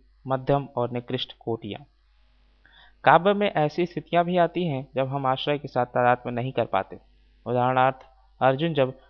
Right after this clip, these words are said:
सहसा युधिष्ठिर पर क्रुद्ध-, क्रुद्धांध होकर दौड़ पड़ते हैं, या रावण जब सीता के प्रति क्रोध व्यक्त करता है,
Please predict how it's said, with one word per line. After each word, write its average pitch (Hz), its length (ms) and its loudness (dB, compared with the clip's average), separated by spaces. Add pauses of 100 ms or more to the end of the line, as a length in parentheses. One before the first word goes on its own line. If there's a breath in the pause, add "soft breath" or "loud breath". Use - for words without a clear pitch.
सहसा 143 340 4
युधिष्ठिर 139 360 0
पर 135 140 0
क्रुद्ध-, 127 300 -6 (240)
क्रुद्धांध 151 420 2
होकर 143 300 0
दौड़ 135 200 2
पड़ते 139 320 0
हैं, 123 300 -6 (220 soft breath)
या 113 80 2
रावण 123 280 0
जब 123 120 -4
सीता 127 320 -2
के 123 120 -4
प्रति 120 240 -8
क्रोध 135 240 -4
व्यक्त 120 260 -4
करता 143 360 0
है, 120 180 0